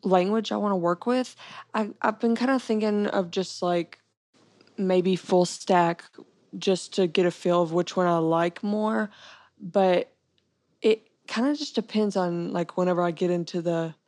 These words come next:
get a job and get into it, that I, um, feel which one I like better or, um,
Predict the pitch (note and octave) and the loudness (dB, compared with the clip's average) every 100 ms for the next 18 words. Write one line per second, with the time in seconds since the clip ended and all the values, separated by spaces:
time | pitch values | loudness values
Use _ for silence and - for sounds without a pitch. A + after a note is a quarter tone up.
0 | _ _ _ G#3 G3 - F3+ F3 F#3 F#3 | _ _ _ 4 4 2 0 2 6 6
1 | F3+ E3 E3+ E3 F3+ F3+ E3+ F3 E3 E3 | 6 4 0 0 2 2 0 0 0 0
2 | E3+ E3 E3 - _ _ _ - F3 E3+ | 0 0 0 -6 _ _ _ -4 2 2
3 | E3+ D#3+ D#3 D#3 D#3 D#3 _ _ _ _ | 2 0 -2 -6 -12 -18 _ _ _ _
4 | _ _ _ _ _ _ _ _ - - | _ _ _ _ _ _ _ _ -20 -20
5 | - - G3 F#3 F3+ E3+ D#3+ F3 F3 - | -20 2 6 6 6 4 2 0 0 -4
6 | - F3 F3 E3+ E3 D#3+ E3 D#3+ - - | -6 -2 0 0 0 0 0 -2 -8 -20
7 | - _ F#3 F#3 F#3 F#3 F#3 F3 E3 E3 | -20 _ -8 -4 0 0 2 2 0 -2
8 | - - F3+ E3+ D#3+ E3 | -8 -2 0 0 -4 -8